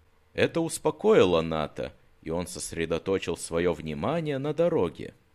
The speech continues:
Неписанный устав странствий требовал от рыцаря посвящать долгие часы своего безмолвного пути подведению итогов собственной короткой жизни,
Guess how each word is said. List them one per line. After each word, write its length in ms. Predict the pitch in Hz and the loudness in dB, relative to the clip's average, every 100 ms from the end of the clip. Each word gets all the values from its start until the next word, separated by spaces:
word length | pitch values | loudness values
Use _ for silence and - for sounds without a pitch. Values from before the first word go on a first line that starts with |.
| _ _ _ - | _ _ _ -14
Неписанный 680 | 82 82 139 - 107 104 98 | -12 -8 -8 -4 -4 -2 -4
устав 480 | 90 - 170 - - | -6 -6 -2 -2 -4
странствий 720 | - - 131 180 - - 78 | -6 -2 0 -2 -6 -8 -8
требовал 600 | - 104 143 127 113 107 | -4 -4 -2 -2 0 0
от 160 | 98 - | -2 -4
рыцаря 460 | 196 - 87 73 | -6 -6 -6 -6
посвящать 640 | - 78 - 92 - 131 95 | -6 -10 -8 -8 -2 -2 2
долгие 400 | 117 143 110 113 | 0 0 -2 -8
часы 400 | - 101 - 147 | -8 -10 -8 -8
своего 400 | - 101 98 120 | -6 -6 -4 -4
безмолвного 920 | 98 90 82 92 131 113 90 90 82 | -2 -4 -4 -2 0 -2 -4 -4 -4
пути 520 | - 73 - 175 180 - - | -6 -10 -6 -6 -6 -12 -10
подведению 760 | 95 90 87 82 113 139 117 - | -6 -4 -4 -2 -4 -2 -4 -6
итогов 520 | 95 - 135 151 139 | -10 -2 -2 0 -4
собственной 680 | - 127 127 - 117 117 117 | -4 -4 -4 -6 -6 -4 -4
короткой 520 | 117 104 143 - 156 | -4 -2 -2 -4 -8
жизни, 640 | 143 180 151 87 67 69 | -6 -6 -6 -6 -10 -12